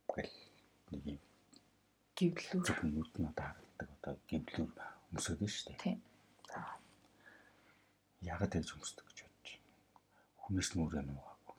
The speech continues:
Speaker 1: Тэр элсэн цөл байнгын элс шуурж идэх байхгүй. Тэгэл гоо сайхнаа л хамгаалал тийм өмсдөг болсон байхгүй. <laughs> Тийм шүү дээ. Тэр нь
Speaker 2: Нөхөртөө царайгаа харуулдаг маруулдаг гэдэг юм тайлбар өгдөг
Speaker 1: За,
Speaker 2: юм.
Speaker 1: тэр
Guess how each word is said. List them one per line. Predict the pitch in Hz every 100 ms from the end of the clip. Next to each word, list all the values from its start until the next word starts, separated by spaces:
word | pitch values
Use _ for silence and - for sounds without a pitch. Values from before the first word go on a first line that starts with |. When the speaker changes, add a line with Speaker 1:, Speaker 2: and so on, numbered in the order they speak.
| -
Speaker 1:
Тэр | 76
элсэн | 73 - - 98
цөл | - - 80 - - _ _ _ _ _ _ -
байнгын | 80 92 104 95 76
элс | - -
шуурж | - - 90 - -
идэх | -
байхгүй. | - - - 92 - -
Тэгэл | - 76 92 - - - 170
гоо | - - -
сайхнаа | - 87 - 95
л | - - - - - -
хамгаалал | - 80 73 82 80 76
тийм | - 85 78 69
өмсдөг | - - - -
болсон | - - -
байхгүй. | - - - - - 190 - 226
<laughs> | - 180 151 - -
Тийм | 95
шүү | 90 - -
дээ. |
Тэр | 90 90
нь | 90 175
Speaker 2:
Нөхөртөө | 180 - 196 - 254 254
царайгаа | - 202 208 202 185
харуулдаг | 180 175 - 175 165
маруулдаг | 156 - - -
гэдэг | 180 180 170
юм | 175
тайлбар | 175 190 196 190 180 156
өгдөг | - -
Speaker 1:
За, | - 180
Speaker 2:
юм. | 180 185 120 110 -
Speaker 1:
тэр | - 104